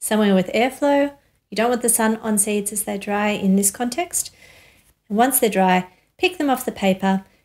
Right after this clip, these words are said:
and put them in a seed packet that's well labelled with the variety,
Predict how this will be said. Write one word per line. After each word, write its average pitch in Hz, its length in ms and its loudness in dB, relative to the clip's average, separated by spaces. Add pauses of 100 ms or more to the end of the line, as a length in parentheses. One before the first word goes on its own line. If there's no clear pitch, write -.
and 202 140 0
put 240 140 2
them 247 100 2
in 226 100 2
a 214 60 4
seed 190 380 2
packet 185 400 -2
that's 190 240 -6
well 208 180 4
labelled 185 480 2
with - 140 -8
the 180 60 -8
variety, 214 840 0